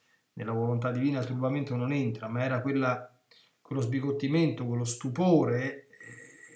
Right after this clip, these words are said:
quella, que-, que-, quell'essere, diciamo così, esterrefatta di Maria Santissima, e che essendo intelligentissima, dicevo già in qualche altro intervento in questi giorni, con quel saluto ha capito tutto.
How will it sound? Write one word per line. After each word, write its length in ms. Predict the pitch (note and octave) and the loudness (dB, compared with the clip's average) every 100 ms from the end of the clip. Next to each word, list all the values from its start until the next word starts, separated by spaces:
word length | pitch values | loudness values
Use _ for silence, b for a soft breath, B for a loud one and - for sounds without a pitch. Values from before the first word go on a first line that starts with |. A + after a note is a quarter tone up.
| B B B _ | B B B _
quella, 380 | - A2+ A#2 A2 | -10 -6 -6 -8
que-, 160 | A2+ A#2 | -8 -6
que-, 120 | - | -6
quell'essere, 520 | A#2+ B2+ B2 - B2+ | -2 -2 -2 -2 -4
diciamo 340 | B2 C3 B2+ A#2 | -2 -2 -2 -2
così, 260 | B2+ C3+ | -2 -2
esterrefatta 1300 | B2 - D#3+ D#3+ C3 D#3 D3+ B2 - B2+ A#2 A#2 - B B B - | 0 4 6 6 6 8 8 6 -4 -4 -2 -4 -10 B B B -4
di 160 | C#3 | 0
Maria 320 | C#3 C#3+ D#3 C#3 | 2 6 6 6
Santissima, 1120 | C#3 C3 E3 D#3 - B2 A#2+ D#3+ F3+ - - b b b _ | 2 0 4 6 6 2 2 4 2 -4 -16 b b b _
e 360 | - A#2 A#2 - _ _ _ | -10 -10 -10 -16 _ _ _
che 140 | - | -10
essendo 320 | A2+ - C3+ C3 | -6 -4 -4 -4
intelligentissima, 1200 | C3+ C3+ B2+ D3 - C3+ - - D3 D3+ C#3+ - | -2 -2 0 -2 2 2 2 2 2 2 2 -2
dicevo 440 | A2+ G#2+ B2 A#2 A2+ | -8 -6 -4 -4 -2
già 260 | A#2+ B2 | -2 -2
in 80 | A#2 | -2
qualche 300 | A#2+ A2+ B2 | -4 -4 -2
altro 200 | A#2 A#2 | -2 -2
intervento 460 | A2+ A#2+ B2 A#2+ A#2 | -2 -2 -2 -4 -6
in 60 | |
questi 280 | A#2+ A#2 C#3+ | -6 -6 -6
giorni, 580 | B2 B2+ C#3+ D3+ D3 b b b _ | -4 -4 0 -2 -2 b b b _
con 220 | F3 F#3 | 4 6
quel 200 | F3 E3 | 6 6
saluto 360 | E3 D#3+ F3+ F#3+ | 6 6 6 4
ha 60 | |
capito 300 | - B2+ A#2+ | 2 0 0
tutto. 500 | C3 E3 - A#2+ - | 2 2 2 -8 -16